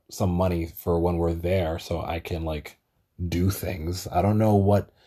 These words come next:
again, I don't know what's on the itinerary. So if they wanna go to a fucking ski resort, I'm shit out of luck. I'm just gonna stick, uh, stick back.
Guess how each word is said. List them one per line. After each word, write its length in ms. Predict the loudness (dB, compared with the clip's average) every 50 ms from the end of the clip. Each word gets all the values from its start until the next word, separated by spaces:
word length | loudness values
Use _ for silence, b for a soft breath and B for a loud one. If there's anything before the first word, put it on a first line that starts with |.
| b b b
again, 240 | 0 4 4 4 4
I 80 | 4
don't 100 | 2 4
know 100 | 4 4
what's 140 | 2 2 2
on 100 | 0 0
the 100 | 0 0
itinerary. 540 | -2 -2 0 0 0 -2 -2 -6 -8 -10 -8
So 160 | -2 -2 0
if 60 | 4
they 80 | 4 6
wanna 180 | 6 6 4 4
go 120 | 4 4
to 80 | 4 2
a 60 | 2
fucking 320 | 0 0 0 0 0 -4
ski 240 | -6 -6 -2 0 2
resort, 420 | 2 2 2 0 -2 -2 -4 -8 _ _ _ _ _ _ _ _ _ _ _ _ _ _ _ _ _ _ _ _ _ _ _ _ _ _ _ _ _ _ _ _ _ _ _ _ _ _ _ _ _ _ _ _ _ _ -2
I'm 120 | 0 0 0
shit 320 | 0 -2 2 2 4 4
out 120 | 4 2
of 60 | 2 4
luck. 220 | 4 2 2 0
I'm 120 | -4 -6
just 120 | -4 -4 -4
gonna 160 | -6 -6 -6
stick, 400 | -8 -12 -10 -8 -8 -8 -8 -8
uh, 220 | -6 -6 -6 -6
stick 260 | -8 -8 -10 -8 -6 -4
back. 260 | -4 -4 -4 -6